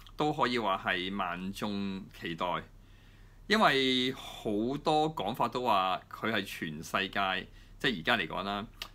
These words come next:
最重要嘅一隻股份，我都好認同嘅。同埋今朝早我都一早六點鐘到啦，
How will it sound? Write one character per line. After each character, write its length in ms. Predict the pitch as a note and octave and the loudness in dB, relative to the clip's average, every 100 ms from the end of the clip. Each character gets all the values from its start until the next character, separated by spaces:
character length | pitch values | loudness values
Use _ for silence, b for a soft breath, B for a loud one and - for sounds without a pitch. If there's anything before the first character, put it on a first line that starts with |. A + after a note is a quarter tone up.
| - | -8
最 280 | - A#2 A2 | 0 2 2
重 340 | G#2+ G#2 F#2+ | 0 -4 -2
要 140 | F#2+ G2 | -2 -2
嘅 220 | F#2+ F#2+ | 0 -2
一 40 | |
隻 100 | G#2+ | -2
股 240 | - - E2+ | -8 -10 -8
份， 260 | E2+ D2+ - - - - - - - - - - - B B B B - | -8 -8 -12 -20 -20 -20 -20 -20 -20 -20 -20 -20 -20 B B B B -8
我 220 | A#2+ B2 | -2 0
都 180 | D3+ F3 | 2 0
好 160 | D#3+ A#2+ | 2 2
認 180 | A2+ G2+ | 2 0
同 220 | F2 D#2+ | -4 -6
嘅。 120 | F2+ - - - - - - | -6 -8 -20 -20 -20 -20 -12
同 160 | - | -4
埋 280 | G2+ F#2+ G2 G2+ | 0 0 0 -2
今 420 | D#3 D#3 D#3+ D#3+ | -2 -2 -2 -4
朝 340 | - D3 C#3+ C#3+ | -4 -2 -2 -4
早 460 | C#3+ F#2+ F#2 A2+ - B B B B | -2 0 0 -2 -6 B B B B
我 160 | - A#2+ | -2 0
都 300 | B2+ C3+ C#3 | 2 2 2
一 60 | C#3+ - | -2 -4
早 180 | - F2 G#2+ - - | -4 -2 -2 -4 -6
六 180 | - - - | -6 -8 -8
點 280 | G2 F#2+ A2 | -4 -2 -2
鐘 300 | B2 A#2 B2 | -2 -4 -4
到 140 | A#2+ F2+ | -4 0
啦， 220 | G2+ G2+ | 0 -2